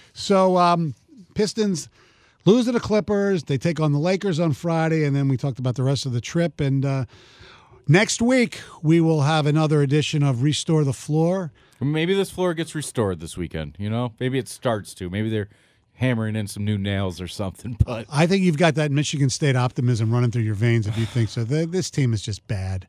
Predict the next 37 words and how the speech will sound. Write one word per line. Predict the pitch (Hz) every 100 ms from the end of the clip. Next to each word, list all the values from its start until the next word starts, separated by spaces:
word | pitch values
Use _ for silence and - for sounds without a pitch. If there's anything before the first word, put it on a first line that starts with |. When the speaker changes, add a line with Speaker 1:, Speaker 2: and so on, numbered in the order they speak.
| -
Speaker 2:
I | - 147
know, | 135 143 143
Speaker 1:
I | 185
just | - 127
Speaker 2:
but | 175
Speaker 1:
want, | 196
I | 214
just | 233 254
wanna | 294 262
be | 208
entertained. | 190 160 - 180 156 127 - - -
And | 160 160
quite | 185 175
frankly, | 180 180 165 160
without | 151 151 139
Cade, | - 165 175 170 127 _ _ -
they're | 139
not | 151 160
that | 160
entertaining | 151 147 - 147 139 139 120 _
except | - 156 123
for | 131
Ivy | 123 131 127 123
and | 113
Duren. | 120 113 92 - -
Speaker 2:
Well, | 190 214 -
and | 170
Speaker 1:
They're, | 240
they're, | 226 262 226
and, | 220 220
and, | 226 240
and | 240 233
Bogdanovich | 240 202 156 127 110 -
is | -
fun | 120
to | 113
watch. | 104 98